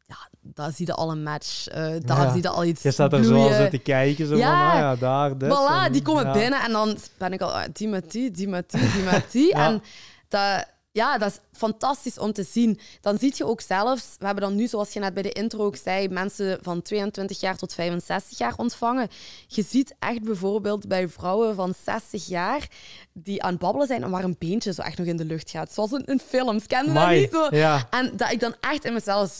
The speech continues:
Speaker 1: zo gelukkig ben
Speaker 2: Ja.
Speaker 1: en zo voldaan van, allee, kijk, die nu is de tijd van haar leven terug hebben.
Speaker 2: Ja.
Speaker 1: En helemaal terug openbloeien. Ehm, ja, v-, om een, om een voorbeeld te geven, eh,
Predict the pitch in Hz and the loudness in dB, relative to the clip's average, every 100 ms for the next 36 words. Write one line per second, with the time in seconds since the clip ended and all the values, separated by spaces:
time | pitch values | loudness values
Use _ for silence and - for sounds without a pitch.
0 | - 170 208 285 208 190 175 185 220 294 | -8 -2 2 2 2 2 2 2 2 2
1 | 277 240 247 135 131 202 - 220 208 214 | 0 2 2 4 4 2 2 2 4 0
2 | 175 - 160 175 190 170 - 165 165 - | -2 -2 -2 0 -2 -6 -8 -8 -10 -8
3 | 185 208 202 180 175 156 - 170 185 185 | -4 -2 -2 -4 -4 -6 -6 -6 -6 -8
4 | 160 151 151 208 - 254 247 254 262 131 | -8 -6 -6 -8 -8 -10 -4 0 0 0
5 | - - - - 214 208 262 254 233 208 | -8 -20 -12 -2 2 4 4 2 -2 -8
6 | - 226 269 294 277 262 277 277 294 294 | -2 2 2 4 2 4 2 2 0 -2
7 | - - - - 196 196 190 190 190 190 | -18 -20 -20 -4 0 2 2 2 0 -2
8 | 185 - _ _ _ _ _ _ _ - | -4 -6 _ _ _ _ _ _ _ -4
9 | 208 220 208 - 180 - - - 220 220 | 0 0 -2 -12 -14 -14 -10 -4 0 0
10 | - 202 196 151 180 208 220 220 175 208 | 0 0 0 0 0 0 -2 -4 -2 -2
11 | 214 190 - - - - | 0 -4 -6 -20 -12 -4